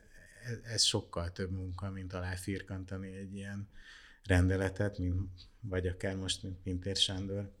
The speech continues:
is megtette, szóval igen, tehát, hogy ehhez kéne valamilyen, nem tudom, szakértő, <laughs> meg egyáltalán, és hogy ez,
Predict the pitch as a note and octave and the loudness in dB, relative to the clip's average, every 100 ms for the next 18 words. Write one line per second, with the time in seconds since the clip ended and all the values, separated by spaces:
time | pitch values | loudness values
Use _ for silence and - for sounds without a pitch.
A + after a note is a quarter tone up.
0 | - - - - - - - F#2+ - F#2+ | -20 -20 -20 -20 -20 -8 2 2 6 4
1 | F2+ G#2+ - A2+ G#2 - F#2+ G2 G2 G2+ | 4 -2 0 -2 0 0 2 4 4 2
2 | - - - - - - - - - - | -6 -14 -14 -14 -16 -20 -20 -20 -14 -8
3 | D#2 F2+ F#2 F2+ F#2 F#2+ F2+ G2+ - - | -4 4 8 8 6 6 6 6 4 2
4 | E2+ F2 F2 F2+ F#2 F#2 F#2+ G2 E2 - | 0 0 0 2 2 2 0 -2 -6 -12
5 | - - G2+ F#2 G2+ F#2+ - G2 - - | -6 2 2 2 2 2 2 4 4 4
6 | - - B2+ F2 F2+ F#2 - - - - | -2 2 4 4 2 -2 -6 -10 -12 -12
7 | - F2+ F2+ F#2+ F#2+ G#2+ G#2 G#2 F#2+ A2+ | 2 4 4 2 2 2 2 2 2 2
8 | G2 G2+ G2 | 0 -2 -4